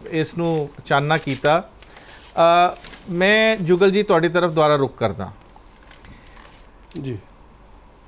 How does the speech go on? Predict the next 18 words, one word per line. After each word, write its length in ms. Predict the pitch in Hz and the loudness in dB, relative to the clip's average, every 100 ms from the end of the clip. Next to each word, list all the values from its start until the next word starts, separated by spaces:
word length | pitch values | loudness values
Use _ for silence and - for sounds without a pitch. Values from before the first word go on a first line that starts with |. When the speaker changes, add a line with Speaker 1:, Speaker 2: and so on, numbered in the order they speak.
| - - - - - - - | -20 -20 -20 -20 -20 -12 -2
Speaker 1:
ਇਨਸਾਨ 600 | 214 208 - 185 214 254 | 0 0 2 4 2 2
ਜਦ 140 | 269 | -2
ਜੌਬ 360 | 214 170 165 196 | 0 2 2 2
ਸ਼ੁਰੂ 280 | - 220 233 | -2 -2 0
ਕਰਦਾ 300 | 196 165 196 | 0 0 0
ਹੈ 60 | |
ਨਾ 140 | 214 220 | 0 0
ਜੀ, 260 | 220 214 - | -2 -6 -4
ਉਹਦੀ 240 | - 202 226 | -2 2 2
ਉਮਰ 240 | 196 208 | 2 0
ਤੇਈ, 320 | - 196 208 | 2 2 2
ਚੌਵੀ, 320 | 202 202 185 | 2 0 2
ਪੱਚੀ, 300 | 196 175 - | 0 -2 -2
ਛੱਬੀ 300 | 190 180 156 | -4 -2 -2
ਸਾਲਾਂ 300 | 180 165 165 | -2 0 0
ਦੀ 100 | 165 | 0
ਹੁੰਦੀ 300 | 170 110 110 | -2 -2 -6
ਹੈ। 120 | 101 | -8